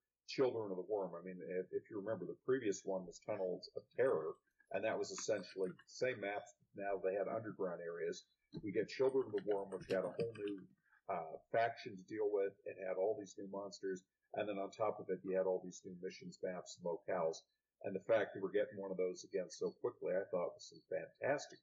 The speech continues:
news. And then, of course, uh, for collectors, you have the Atari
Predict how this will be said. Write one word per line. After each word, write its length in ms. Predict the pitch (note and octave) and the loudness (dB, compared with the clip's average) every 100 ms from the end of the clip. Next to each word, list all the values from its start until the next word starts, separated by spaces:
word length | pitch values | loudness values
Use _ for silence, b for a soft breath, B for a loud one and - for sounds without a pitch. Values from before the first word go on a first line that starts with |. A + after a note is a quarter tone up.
| - | -16
news. 360 | E2 D#2+ - _ _ _ _ G#2 | -14 -14 -18 _ _ _ _ -4
And 120 | A2 | 0
then, 140 | A2+ | 2
of 80 | G#2+ - | 0 0
course, 380 | G2+ F#2+ F#2+ - | 2 4 2 -4
uh, 260 | G2 F#2+ F#2 F2+ | -4 -2 -2 -4
for 380 | - F2+ F2 F2 - _ _ _ | -2 2 2 0 -8 _ _ _
collectors, 640 | A#2 C#3+ - E2+ E2+ - _ _ _ | 2 2 2 -4 -4 -8 _ _ _
you 140 | G#2 | 2
have 160 | A2+ G#2+ | 4 4
the 140 | G2 | 2
Atari 340 | F#2+ - A2 | -2 0 2